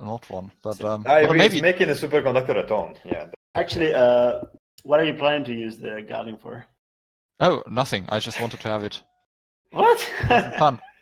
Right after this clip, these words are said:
Speaker 1: Yeah, I
Speaker 3: Really?
Speaker 1: mean, uh, come on. You, I'm a chemist, so maybe I should say that I'm not as much an engineer as Giovanni is, and
Speaker 2: <laughs>
Speaker 1: I'm certainly not a physicist. So yes, having gallium is cool.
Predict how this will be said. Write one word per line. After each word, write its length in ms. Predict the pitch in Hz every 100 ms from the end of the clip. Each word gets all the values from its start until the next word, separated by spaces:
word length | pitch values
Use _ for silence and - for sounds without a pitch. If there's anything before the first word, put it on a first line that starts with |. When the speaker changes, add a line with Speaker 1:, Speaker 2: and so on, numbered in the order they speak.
| 165
Speaker 1:
Yeah, 120 | 220
I 100 | 233
Speaker 3:
Really? 120 | 262
Speaker 1:
mean, 60 | 185 -
uh, 100 | -
come 180 | 226
on. 240 | 240 170 196 _ _
You, 360 | 156 185 175 175
I'm 140 | 170 202
a 40 |
chemist, 560 | 214 139 143 131 - -
so 140 | 123 120
maybe 240 | 139 143
I 40 |
should 180 | 127 139
say 140 | 131 123
that 160 | 135
I'm 160 | 123 120
not 180 | 127 - -
as 200 | 123 127
much 180 | 131 127
an 80 | 123
engineer 400 | 131 135 127 123
as 140 | 120
Giovanni 360 | - 113 135 143
is, 160 | 143
and 220 | - 117 120 -
Speaker 2:
<laughs> 200 | 127 -
Speaker 1:
I'm 240 | 120 117 113
certainly 320 | - 139 139
not 160 | 127 123
a 40 |
physicist. 760 | - 147 147 - - 151 - _ - - -
So 260 | - 143
yes, 340 | 139 123 202 -
having 240 | 147 131
gallium 260 | 113 135 208
is 100 | 131
cool. 320 | - 220 123